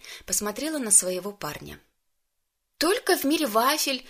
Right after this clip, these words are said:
но туда далековато пешком. Неподалеку есть еще корабельная рубка». «Нет», решительно ответил парень,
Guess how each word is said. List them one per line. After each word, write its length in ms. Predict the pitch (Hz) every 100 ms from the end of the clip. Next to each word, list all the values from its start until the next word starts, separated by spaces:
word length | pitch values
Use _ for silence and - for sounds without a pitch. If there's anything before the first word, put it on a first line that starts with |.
| - -
но 320 | 269 320 359
туда 240 | 359 370 370
далековато 680 | 392 403 - 349 240 254
пешком. 680 | 277 302 - - 202 170 170 _ _ - -
Неподалеку 600 | 311 359 381 381 403 359
есть 200 | 349 349
еще 200 | - 330
корабельная 580 | 330 320 330 320 330 311
рубка». 520 | 247 - - 165 - _ _ _ _ _ _ _ _ _ _ _ _
«Нет», 640 | 180 208 233 175 123 - -
решительно 500 | - 190 - 320 277
ответил 340 | 220 214 233 196
парень, 400 | - 156 143